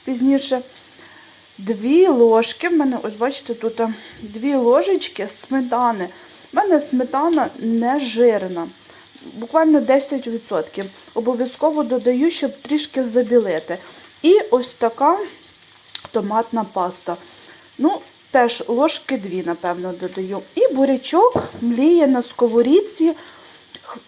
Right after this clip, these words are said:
ну, з півгодинки точно в мене. Разом з сметанкою і разом з томатною пастою. І шкварочками. Я закриваю кришечку, і воно собі там мліє, мліє на дуже маленькому вогні.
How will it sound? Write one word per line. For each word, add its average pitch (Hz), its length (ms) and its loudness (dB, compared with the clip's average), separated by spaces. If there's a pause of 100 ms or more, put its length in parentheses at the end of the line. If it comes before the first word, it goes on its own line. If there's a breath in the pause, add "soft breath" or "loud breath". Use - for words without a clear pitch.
(140)
ну, 381 220 0
з - 200 -18
півгодинки 262 800 2
точно 175 500 -8
в 180 40 -8
мене. 180 320 -2 (440 loud breath)
Разом 226 400 0
з - 80 -14
сметанкою 415 720 0 (160)
і 220 80 -4
разом 285 380 2
з - 120 -2
томатною 196 540 -6
пастою. 170 580 -10 (260)
І 302 40 -2
шкварочками. 208 680 -4 (240 loud breath)
Я 311 80 0
закриваю 254 380 0
кришечку, 494 600 -2
і 508 120 2
воно 539 200 -2
собі 370 240 -2
там 320 200 2
мліє, 359 440 4
мліє 311 360 4 (320 loud breath)
на 269 80 0
дуже 381 300 2
маленькому 269 640 2
вогні. 214 340 -4